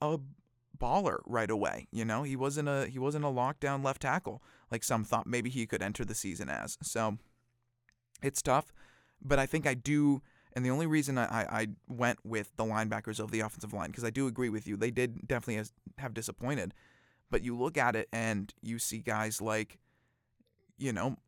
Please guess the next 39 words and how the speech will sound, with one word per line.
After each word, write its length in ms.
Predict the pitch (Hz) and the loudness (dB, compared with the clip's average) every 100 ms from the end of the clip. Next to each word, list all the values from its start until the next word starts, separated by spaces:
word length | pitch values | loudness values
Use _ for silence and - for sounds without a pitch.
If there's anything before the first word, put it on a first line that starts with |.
| _ _ - | _ _ -12
Monroe 500 | 92 117 110 131 139 | -4 -2 0 2 0
Freeling 560 | 139 131 160 147 - - | 2 2 2 0 -4 -10
coming 300 | - 123 131 | -4 -2 0
in 60 | 131 | 0
at 80 | 131 | 2
right 200 | 117 131 | 2 2
tackle 420 | 135 160 120 - - | 0 -2 -2 -6 -4
and 280 | 120 113 117 | -2 0 0
not 280 | 117 - | 0 0
getting 260 | 135 131 131 | 0 0 0
beat 320 | 117 135 165 - - | -2 -4 -4 -12 -6
and 180 | 123 113 | -4 -4
succeeding 680 | 117 - - 143 185 - - | -4 -2 -2 0 -2 -4 -6
at 160 | 113 - | -6 0
right 160 | 127 | 0
tackle, 260 | 127 139 120 | 0 -2 -2
maybe 460 | 110 117 160 165 135 | -2 -2 -2 -4 -2
even 300 | 135 131 123 _ _ _ - | 0 -2 -4 _ _ _ -4
at 80 | 127 | -2
a 60 | |
better 260 | 110 127 139 | 0 2 2
rate 300 | 117 135 - | 2 0 0
than 340 | 127 120 117 - | -2 -2 -4 -6
Xavier 380 | 127 131 139 120 | -4 -2 0 -2
Truss 340 | - 143 190 | 0 -2 -2
was. 280 | - - 58 - - - | -4 -8 -10 -14 -20 -10
You 80 | 120 | -6
see 160 | 151 | -2
guys 400 | 147 135 147 139 | 2 2 2 -2
like 340 | 123 131 127 - | 0 0 0 -6
Dylan 300 | 104 131 147 | -2 0 0
Fairchild 640 | 135 139 190 120 85 - - | 2 2 2 -2 -4 -6 -4
come 180 | 135 | 0
in 220 | 139 143 120 | 2 2 0
and 140 | 110 | 2
not 260 | 110 131 - | 0 0 -4
skip 260 | - 156 | -4 -2
a 40 | - | -2
beat 300 | 131 170 | -2 -4